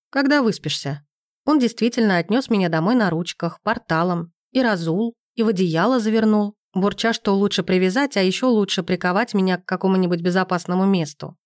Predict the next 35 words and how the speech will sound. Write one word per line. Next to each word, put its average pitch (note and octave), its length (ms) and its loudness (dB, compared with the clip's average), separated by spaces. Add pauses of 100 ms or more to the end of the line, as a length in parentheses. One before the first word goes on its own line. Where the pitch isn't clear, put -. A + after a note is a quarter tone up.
Уложив A3 400 0
меня, B3 240 2
как A#3 180 -4
ребёнка, G#3 420 0
в - 60 -20
постели, C4 480 -2
Свер B3+ 280 0
отправился G#3 580 -2
вниз C4+ 380 0 (180)
устраивать A#3+ 460 -2
разнос F#3 500 0
Орсизам A3 480 0
и A3 60 2
Веньке, D#3+ 580 -2
которые, F#3 340 -2
к F3+ 60 -10
счастью, A#3 340 -2
были F3+ 220 2
уже F3+ 240 0
дома. D#3+ 480 -2
Соседу G#3 420 -2
тоже G#3 260 -2
досталось. D#3+ 680 -4 (220)
Краем G3 340 2
уха C4 180 0
я F#3+ 160 2
улавливала F#3 560 2
звуки F#3 280 -2
скандала, A3 680 0
хотя G#3 340 -2
уже A3+ 240 2
уплывала G3+ 520 0
в F3+ 80 -4
долгожданный E3+ 720 0
сон. C#3+ 400 -6